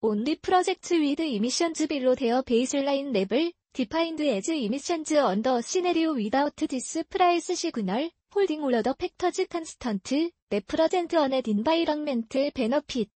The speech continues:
Carbon projects that yield strong financial returns even in the absence of revenue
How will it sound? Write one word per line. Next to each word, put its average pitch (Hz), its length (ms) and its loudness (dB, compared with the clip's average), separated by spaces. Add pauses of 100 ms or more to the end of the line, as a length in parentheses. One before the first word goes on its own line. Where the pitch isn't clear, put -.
(320)
Carbon 349 320 2
projects 359 540 -2
that 311 260 0
yield 277 420 0
strong 320 360 -2
financial 349 580 0
returns 247 400 -2
even 254 400 0
in 277 160 -4
the 247 220 0
absence 269 360 -4
of 233 220 -2
revenue 277 420 0